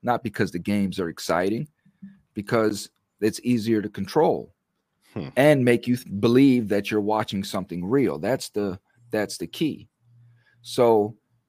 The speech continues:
Speaker 1: h-, how do we know they're not doing that here, the, you know, with this stuff? How do we know that they're not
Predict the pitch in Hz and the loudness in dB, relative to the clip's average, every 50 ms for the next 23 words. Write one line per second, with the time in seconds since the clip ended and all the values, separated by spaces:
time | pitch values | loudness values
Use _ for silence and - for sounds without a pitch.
0 | _ - 117 131 - - 156 156 156 160 160 160 160 160 156 156 156 156 151 156 | _ -2 -2 0 2 2 2 2 2 2 0 0 2 2 2 4 2 2 2 2
1 | 151 151 98 110 117 143 165 151 107 92 90 85 85 82 85 82 - - 92 87 | 0 0 0 0 0 0 0 0 -2 -2 -4 -6 -8 -8 -8 -8 -10 -10 -10 -10
2 | 78 - - 120 120 107 92 92 90 92 85 - 92 85 - - - 92 85 69 | -10 -10 -8 -6 -6 -4 -4 -6 -6 -8 -8 -8 -10 -10 -10 -12 -12 -12 -12 -12
3 | - - _ _ _ _ _ _ _ _ _ _ _ _ _ _ _ _ _ - | -14 -16 _ _ _ _ _ _ _ _ _ _ _ _ _ _ _ _ _ 0
4 | 120 131 160 170 156 160 156 143 151 151 147 143 131 127 120 - 117 127 139 135 | 2 4 4 6 6 4 4 4 6 6 6 6 4 2 0 2 2 2 2 2
5 | 143 139 135 127 123 120 - | 2 0 0 0 0 -2 -4